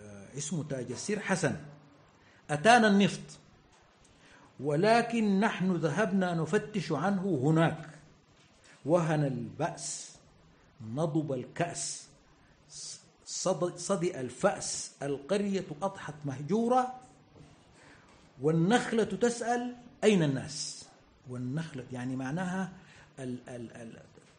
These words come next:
إهمال هذا الجانب. والأمر الثاني هو أن بترول الجنوب صار يمثل خمسة وسبعين في المية من إيرادات الميزانية الخارجية،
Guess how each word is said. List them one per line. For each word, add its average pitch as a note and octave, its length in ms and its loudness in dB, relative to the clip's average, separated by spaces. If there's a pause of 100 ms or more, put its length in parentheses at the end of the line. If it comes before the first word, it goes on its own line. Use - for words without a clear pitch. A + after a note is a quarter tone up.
(460)
إهمال F3 760 -2
هذا D3+ 440 -2
الجانب. D3 480 -2 (1160)
والأمر B3+ 420 4
الثاني A3 460 6
هو G#3+ 240 6
أن G#3+ 300 2
بترول A3 420 6
الجنوب G3+ 520 4 (400)
صار A3+ 340 4
يمثل G#3 480 4
خمسة G#3 340 0
وسبعين E3+ 380 -2
في F3+ 120 -4
المية G#3+ 320 2
من G3 140 2
إيرادات F3+ 580 0
الميزانية F3 580 0
الخارجية، D3 600 -2